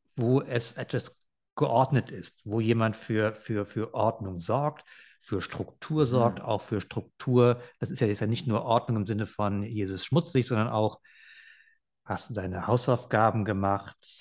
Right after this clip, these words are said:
Speaker 1: ist dein Schulzeug gepackt und, und, und. Das heißt, man rennt als, als, äh,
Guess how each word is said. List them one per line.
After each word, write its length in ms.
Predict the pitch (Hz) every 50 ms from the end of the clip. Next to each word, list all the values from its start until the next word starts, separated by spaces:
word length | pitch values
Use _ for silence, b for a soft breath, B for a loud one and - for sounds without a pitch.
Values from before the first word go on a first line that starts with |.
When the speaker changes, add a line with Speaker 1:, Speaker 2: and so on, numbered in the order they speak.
| - -
Speaker 1:
ist 240 | - 113 - _ -
dein 220 | 95 92 90 87 -
Schulzeug 520 | - - 147 143 143 - - 107 104 104
gepackt 600 | - 101 - _ - - 107 107 - - - - _
und, 220 | - 143 131 -
und, 160 | 120 104 104 -
und. 220 | 127 135 160 -
Das 160 | 135 127 -
heißt, 180 | 139 147 147 -
man 160 | 139 123 113
rennt 440 | 110 107 120 139 160 165 - - -
als, 420 | 127 113 117 117 - - - - -
als, 380 | - 120 113 113 113 - - - 101
äh, 340 | - 113 107 104 107 117